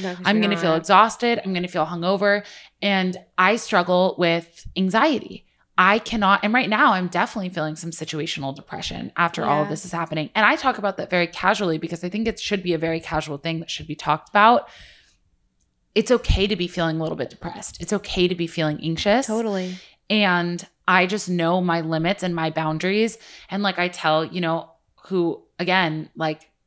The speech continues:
Speaker 2: my yin, he's like, he's so good with maybe not knowing what I need, but asking me, "Hey, like, what's
Speaker 1: Yeah.
Speaker 2: best for you right now?" And he'll look at me and be like, "What do you need?" And I'm like, "I need, I wanna go home. You know, like, I wanna go home and I want to get to bed early."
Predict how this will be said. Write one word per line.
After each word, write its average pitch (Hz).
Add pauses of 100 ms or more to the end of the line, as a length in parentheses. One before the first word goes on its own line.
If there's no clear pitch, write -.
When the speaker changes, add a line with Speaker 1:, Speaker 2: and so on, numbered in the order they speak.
(260)
Speaker 2:
my 160
yin, 190
he's 185
like, 165
he's -
so 180
good 185 (380)
with 190 (560)
maybe 233
not 262
knowing 175
what 202
I 208
need, 226
but -
asking 165
me, 165
"Hey, - (340)
like, 190 (220)
what's 202
Speaker 1:
Yeah. 196
Speaker 2:
best 180
for 170
you 165
right -
now?" 156
And 202
he'll 196
look 180
at 190
me 214
and 214
be 208
like, 180 (200)
"What 175
do 170
you 170
need?" 156
And 170
I'm 170
like, 170
"I 175
need, 165
I 180
wanna 165
go 139
home. - (420)
You 196
know, 185
like, 190
I 190
wanna 185
go 190
home 185
and 175
I 170
want 160
to -
get 180
to -
bed -
early." -